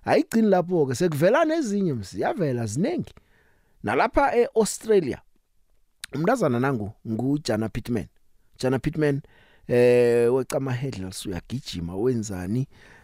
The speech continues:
eh, kuma-Olympics sakhe sambona ngobo two thousand and four, two thousand and five, eh, bekayi-champion, eh, lapha, eh, ngwe-Australia, uJana Pittman. Naye nje uyatsho, batsho nami kunombandulo wangimamazako ngendlela ezange yangiphatha kuhle.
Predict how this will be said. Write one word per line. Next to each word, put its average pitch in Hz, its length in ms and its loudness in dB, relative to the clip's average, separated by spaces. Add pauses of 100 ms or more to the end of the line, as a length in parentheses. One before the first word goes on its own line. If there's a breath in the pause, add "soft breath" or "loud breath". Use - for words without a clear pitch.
eh, 98 320 0
kuma-Olympics 127 880 -4
sakhe 104 340 -8
sambona 127 480 -6
ngobo 101 240 -8
two - 240 -12
thousand 101 360 -4
and 90 140 -6
four, 131 220 -8
two - 240 -14
thousand 98 360 -4
and 90 160 -8
five, 110 520 -2 (560 loud breath)
eh, 113 260 2
bekayi-champion, 110 1040 -2
eh, 85 760 -10
lapha, 85 480 -8
eh, 82 1040 -8
ngwe-Australia, 95 720 -8
uJana 90 440 -8
Pittman. - 380 -10 (580 loud breath)
Naye 165 540 2
nje 165 140 -2
uyatsho, 180 420 -4
batsho 180 220 -4
nami 175 240 -6
kunombandulo 175 800 -2
wangimamazako 127 1080 -4
ngendlela 120 520 -6
ezange 113 600 -6
yangiphatha 104 720 -10
kuhle. 98 520 -14